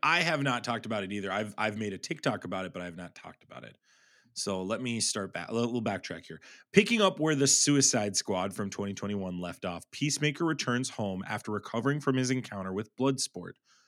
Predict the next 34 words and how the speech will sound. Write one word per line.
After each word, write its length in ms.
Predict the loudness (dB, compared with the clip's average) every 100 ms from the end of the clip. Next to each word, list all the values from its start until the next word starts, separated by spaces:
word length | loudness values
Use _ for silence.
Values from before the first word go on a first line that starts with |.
| _ -2
only 240 | 2 2 2
to 100 | 0
discover 480 | 2 2 0 0
that 120 | 0 0
his 140 | -2
freedom 460 | -2 -4 -4 -8 -14
comes 280 | -12 -10 -8
at 60 | -10
a 40 |
price. 460 | -12 -16 -12 -12 -12 _ _ -6
This 140 | -2 0
is 100 | 0
created 400 | 0 0 0 -2
by 200 | -4 -4
James 420 | -6 -4 -4 -4 -4
Gunn. 260 | -6 -6
He 120 | -6
also 280 | -6 -6 -8
directs 560 | -8 -10 -10 -10 -8 -10
and 260 | -10 -16 -16 -8
writes 320 | -4 -2 -4
for 220 | -6 -2 -2
this 100 | -2
show 220 | -2 -2
as 100 | -2
well. 320 | 0 0 -2 _ -20 _ _
It 120 | -4
stars 400 | -2 0 -2 -2
John 340 | 2 4 4 2
Cena, 600 | 0 0 0 0 -2 -4 _ _ -4
Danielle 420 | -2 0 2 2
Brooks, 520 | 2 -2 -2 -6 -6 -8 _ _
Freddie 360 | -6 2 2
Stroma. 680 | 2 0 -2 -2 -4 -4